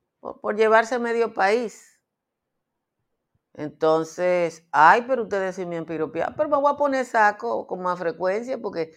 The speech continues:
lo único que yo tengo distinto hoy es que me puse una chaqueta.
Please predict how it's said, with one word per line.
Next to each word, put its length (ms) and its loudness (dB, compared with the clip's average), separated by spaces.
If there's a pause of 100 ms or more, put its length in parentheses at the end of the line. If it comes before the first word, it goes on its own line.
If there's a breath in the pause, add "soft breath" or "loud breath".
(180 soft breath)
lo 200 10
único 280 10
que 140 10
yo 140 4
tengo 260 2
distinto 540 -2
hoy 200 -2
es 100 -8
que 100 -6
me 120 -8
puse 280 -10
una 160 -8
chaqueta. 480 -14